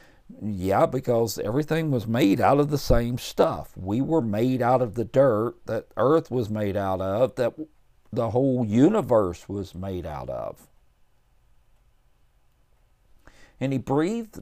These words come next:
the breath of life into man. And that breath of life,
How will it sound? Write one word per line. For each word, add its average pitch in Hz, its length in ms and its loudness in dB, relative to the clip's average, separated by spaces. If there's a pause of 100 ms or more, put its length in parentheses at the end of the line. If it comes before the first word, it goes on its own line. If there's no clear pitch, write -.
the - 120 -8
breath 139 420 -2
of 147 160 -6
life 110 720 -2 (720)
into 143 800 -4
man. 107 600 -8 (680)
And 107 140 -4
that - 240 -6
breath 147 380 0
of 98 200 -4
life, 117 560 0